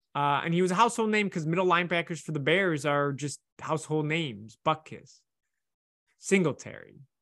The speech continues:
You go back all the way to Bill George, the original middle linebacker. Like, we have this lineage of middle linebackers. Not to say that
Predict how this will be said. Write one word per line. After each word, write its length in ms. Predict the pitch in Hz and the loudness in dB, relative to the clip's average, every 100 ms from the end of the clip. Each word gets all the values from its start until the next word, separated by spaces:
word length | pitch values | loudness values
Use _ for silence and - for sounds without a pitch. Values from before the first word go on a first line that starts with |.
| _ _ _ | _ _ _
You 100 | 131 | -4
go 100 | 147 | 0
back 320 | 143 156 151 | 2 2 2
all 140 | 156 156 | 2 2
the 40 | |
way 120 | 156 | 2
to 80 | 143 | 0
Bill 220 | 127 151 | -2 -2
George, 480 | 147 160 170 160 123 | -2 0 2 2 0
the 100 | 127 | -4
original 400 | 127 147 143 147 | 0 0 0 -2
middle 240 | 147 143 139 | -2 -2 -2
linebacker. 580 | 143 156 135 117 139 | -2 -2 -6 -8 -6
Like, 240 | 143 139 - _ _ - | -4 -4 -8 _ _ 0
we 120 | 190 | 4
have 140 | 214 | 4
this 220 | 170 147 147 | 2 -2 -2
lineage 540 | 170 208 185 151 135 | 0 0 0 -2 -2
of 120 | 143 | -2
middle 240 | 143 151 139 | 0 -2 0
linebackers. 840 | 147 190 160 113 131 123 113 - _ _ _ _ _ _ _ _ _ _ _ _ _ - | 0 0 -2 -4 -10 -12 -12 -16 _ _ _ _ _ _ _ _ _ _ _ _ _ 0
Not 180 | 202 220 | 0 2
to 80 | |
say 220 | 196 214 214 | 2 4 6
that 300 | 156 139 | 2 0